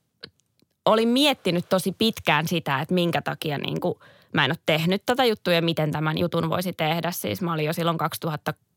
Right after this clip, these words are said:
kahdeksantoista keväällä jotenkin lähtenyt selvittämään näitä kysymyksiä, koska mä toki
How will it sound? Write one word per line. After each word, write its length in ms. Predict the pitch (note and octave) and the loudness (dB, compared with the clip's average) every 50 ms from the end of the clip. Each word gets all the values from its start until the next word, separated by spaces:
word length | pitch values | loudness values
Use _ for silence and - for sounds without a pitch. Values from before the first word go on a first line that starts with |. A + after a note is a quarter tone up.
| _ _ | _ _
kahdeksantoista 1040 | - D#3+ D#3+ E3+ F3 F#3 E3+ E3 - - D#3+ D#3 D#3 - - - - - - D#3+ D#3+ - - | 0 2 2 2 2 0 0 -2 -2 -4 -4 -4 -2 -4 -4 -4 -4 -4 -6 -6 -8 -4 0
keväällä 540 | - E3 E3 C#3+ D#3 C#3+ C#3 C3+ C3+ C3 C3+ | 2 2 2 4 2 4 4 2 0 0 -2
jotenkin 400 | D3+ - - D#3+ D#3+ E3 E3+ E3 | -4 -4 -4 -4 -4 -4 -2 -2
lähtenyt 380 | D#3+ E3 - - E3 F3+ F3 | -4 -4 -4 -4 -4 -4 -4
selvittämään 680 | - - F#3 F3+ E3+ E3+ E3 F3+ - _ - E3 - - | -4 -2 -2 0 0 -2 -4 -6 -6 _ -4 -4 -4 -4
näitä 200 | D#3+ F#3 - - | -4 -6 -4 -4
kysymyksiä, 520 | E3+ F3 E3+ E3 E3 E3+ - - E3 - | -4 -2 -2 -2 -4 -4 -6 -6 -4 -4
koska 240 | - E3+ - - - | -4 -6 -6 -6 -6
mä 100 | C#3+ D#3 | -6 -4
toki 340 | - - E3 - - E3+ | -4 -4 -4 -2 -2 -2